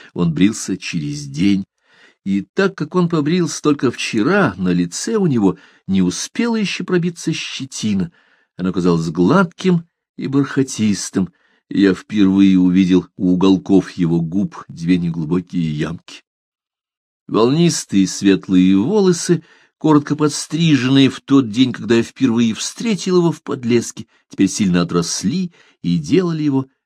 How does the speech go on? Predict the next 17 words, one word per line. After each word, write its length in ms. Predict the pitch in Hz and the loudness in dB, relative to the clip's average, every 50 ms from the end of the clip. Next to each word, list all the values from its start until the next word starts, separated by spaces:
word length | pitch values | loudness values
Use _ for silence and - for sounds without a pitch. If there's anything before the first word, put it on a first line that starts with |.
| _ - | _ -8
похожим 480 | - - - - 98 95 85 95 92 | -8 -6 -2 0 0 0 0 0 -2
на 80 | 90 92 | -2 -2
девушку. 540 | 82 78 78 80 82 - - - - - - _ _ _ _ _ _ _ _ _ _ _ _ _ _ _ _ _ - | -4 -4 -8 -10 -10 -12 -14 -16 -16 -20 -20 _ _ _ _ _ _ _ _ _ _ _ _ _ _ _ _ _ -6
Резким 640 | - 107 135 160 156 - - - - 160 147 147 139 | 0 2 2 2 2 0 -4 -4 -2 0 2 2 0
движением 720 | 123 127 131 131 127 120 131 160 160 139 117 101 98 92 | 0 0 0 0 0 2 0 2 2 4 4 4 2 2
я 160 | 92 90 92 | 2 0 0
повернулся 580 | 87 98 90 87 87 92 107 123 117 - - 107 | -2 -2 -2 -2 -2 -2 -2 -4 -4 -6 -8 -8
к 60 | - | -8
стене, 720 | - - - - - - - 82 78 76 78 - 78 - _ _ _ _ _ _ _ _ _ _ _ _ _ _ _ _ _ _ _ _ | -8 -8 -10 -10 -12 -10 -8 -6 -6 -6 -6 -8 -8 -12 _ _ _ _ _ _ _ _ _ _ _ _ _ _ _ _ _ _ _ _
и 80 | - 95 | -4 -2
у 60 | 95 | 0
меня 480 | 92 98 104 110 127 139 156 170 170 | 2 2 2 4 4 4 4 2 2
промелькнула 720 | 165 - 143 143 147 139 139 - - 151 165 156 151 151 | 0 0 -2 -2 0 -2 -2 -4 -4 -4 -2 -2 -2 -2
мысль, 320 | 143 156 170 165 - - 135 | 0 0 -2 -2 -4 -6 -8
что 240 | - - - 143 131 | -8 -6 -4 -4 -4
пора 320 | - 127 117 127 143 143 | -2 -2 -2 0 0 0
уже 320 | 143 127 113 135 135 131 | 0 0 0 0 -2 -2